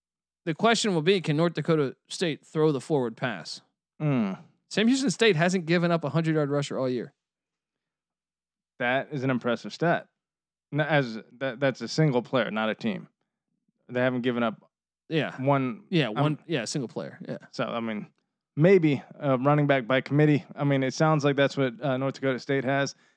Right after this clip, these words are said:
Speaker 2: Could we see North Dakota State break that barrier for the first time?
Speaker 1: I think they might be able to do, I mean, they might be able to, uh, I think they will. That O-line was really impressive.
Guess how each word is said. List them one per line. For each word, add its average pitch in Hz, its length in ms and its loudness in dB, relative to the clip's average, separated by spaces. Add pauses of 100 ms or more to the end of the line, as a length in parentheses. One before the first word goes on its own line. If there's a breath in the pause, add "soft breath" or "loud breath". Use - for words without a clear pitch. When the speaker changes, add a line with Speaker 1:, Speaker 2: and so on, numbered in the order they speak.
(140)
Speaker 2:
Could 190 180 6
we 165 140 6
see 147 420 2 (260)
North 135 180 2
Dakota 127 260 2
State 123 340 -2 (180)
break 131 200 0
that 117 200 0
barrier 113 260 2
for 107 120 -10
the 104 80 -8
first 117 260 -8
time? 110 260 -6 (960)
Speaker 1:
I 165 160 4
think 330 200 -2
they 294 140 4
might 208 260 4
be 180 140 4
able 208 180 2
to 131 140 -8
do, 165 260 -2
I 156 60 2
mean, 147 80 -2
they 151 100 0
might 175 220 0
be 180 140 2
able 185 240 0
to, 165 320 -2
uh, 143 380 -2 (200)
I 151 100 -6
think 156 160 -4
they 123 100 -4
will. 101 240 -8
That 143 160 -2
O-line 139 440 0
was 104 120 -12
really 113 200 -8
impressive. 101 440 -12